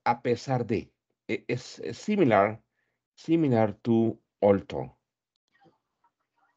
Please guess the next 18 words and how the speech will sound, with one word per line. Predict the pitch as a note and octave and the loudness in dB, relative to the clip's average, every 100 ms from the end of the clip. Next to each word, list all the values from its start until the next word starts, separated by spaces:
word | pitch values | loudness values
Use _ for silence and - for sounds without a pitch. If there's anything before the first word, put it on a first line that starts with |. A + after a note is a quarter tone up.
| _ - | _ -8
Although, | F#2 C#2 B1 - - | -8 -8 -16 -18 -20
okay. | A#1+ - D2 G2+ C3 - _ _ _ _ _ _ _ _ _ _ _ _ _ | -20 -10 -8 -6 -8 -12 _ _ _ _ _ _ _ _ _ _ _ _ _
Y | B2+ B2 A#2+ G#2 | 8 10 8 6
because | A2+ A2+ C#3 D#3 - | -2 4 6 6 4
of | A#2+ B2+ C#3 - _ - | 4 4 4 -6 _ -4
es | A#2 - - | -4 -4 -8
a | A2 - | -6 2
causa | A#2 A#2 C3 B2 | 4 4 2 2
de, | C#3+ C3+ C3+ _ - | 2 -2 -10 _ -12
a | G2 | -6
consecuencia | F#2+ E2+ - G2 G#2+ | -4 -4 -2 -2 0
de. | G#2+ - | -2 2
Vean, | A2+ E2 - - _ _ _ | 2 2 -4 -20 _ _ _
si | - B2 | 4 4
pusiéramos | A#2+ C3+ G3+ A3 G#3 C3 | 4 4 6 8 6 4
because | A#2+ A2+ A2 - | 4 4 4 2
of, | A2 | 2
diría, | A2 G2 C#2 | 4 4 2